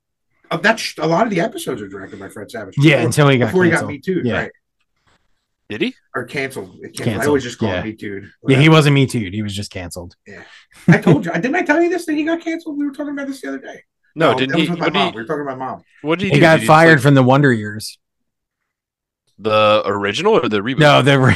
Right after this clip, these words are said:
Speaker 2: <laughs> the remake of the Wonder Years.
Speaker 3: Oh,
Speaker 2: He was
Speaker 3: okay.
Speaker 2: directing the, the new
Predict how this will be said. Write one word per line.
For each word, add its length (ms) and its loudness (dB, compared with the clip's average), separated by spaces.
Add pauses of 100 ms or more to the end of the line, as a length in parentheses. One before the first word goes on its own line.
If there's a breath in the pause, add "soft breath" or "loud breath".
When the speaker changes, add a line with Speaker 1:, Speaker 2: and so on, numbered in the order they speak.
Speaker 2:
<laughs> 80 -20 (100)
the 100 8
remake 400 4
of 60 -2
the 80 -2
Wonder 260 -4
Years. 300 -12 (160 soft breath)
Speaker 3:
Oh, 240 2
Speaker 2:
He 60 8
was 100 6
Speaker 3:
okay. 60 -4
Speaker 2:
directing 500 4
the, 340 4
the 100 0
new 320 4